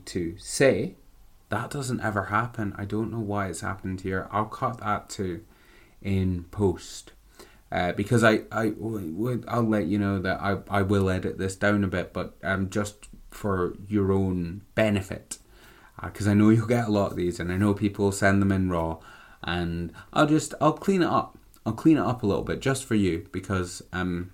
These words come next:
you know, I'm a, I'm a professional at the end of the day.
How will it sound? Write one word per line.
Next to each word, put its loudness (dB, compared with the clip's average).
you 4
know, 2
I'm -2
a, -4
I'm 4
a 2
professional -2
at -8
the -2
end 0
of -6
the -8
day. -4